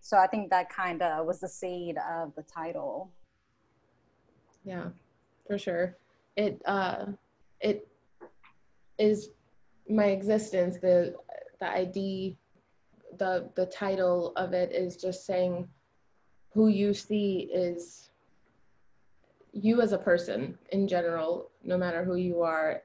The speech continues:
Speaker 2: is political. Everything that we live in is political. And I think that was most of the conversations between <laughs> Bezar and I since the start of our friendship, since the start of this project. And I feel like it's just been an ever-evolving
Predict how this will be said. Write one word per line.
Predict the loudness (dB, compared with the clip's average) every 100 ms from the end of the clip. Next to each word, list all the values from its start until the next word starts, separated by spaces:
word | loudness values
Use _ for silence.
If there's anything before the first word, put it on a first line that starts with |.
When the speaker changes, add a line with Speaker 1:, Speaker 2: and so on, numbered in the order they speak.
| -2
Speaker 2:
is | 0 -2
political. | -6 -6 -4 -6 -6 -6 -4
Everything | -2 -2 -4 -4 -4 -4 -6 -10 _ _ -6
that | -2
we | -2
live | 0 2 2 2
in | -2 -4 -8 -12 _ _ -8
is | -8
political. | -4 -2 0 0 0 0 0
And | -2
I | -4
think | -2 -4 -6 _ _
that | -2 0
was | 0 -4 -8 _ _
most | -4 2 4 4 2
of | -2
the | 0
conversations | -2 -4 -4 -4 -6 -6 -8 -8
between | -10 -6 -2
<laughs> | 2
Bezar | 4 6 4 2
and | 0
I | 0 2 2 0 _ _ _
since | 0 0
the | 0 -2
start | 2 2 2
of |
our | 0 0
friendship, | 2 4 4 4 0 -2 _ _
since | -6 -6 -6
the | -10
start | -6 -6 -4
of | -6
this | -8
project. | -4 -2 0 0 -2 -6
And | -8 -6
I | -6
feel | -4
like | -4 -4
it's | -8 -10
just | -10 -4
been | -2 0
an | -2 -2
ever-evolving | -4 0 -2 -2 -2 -4 -4 -6 -6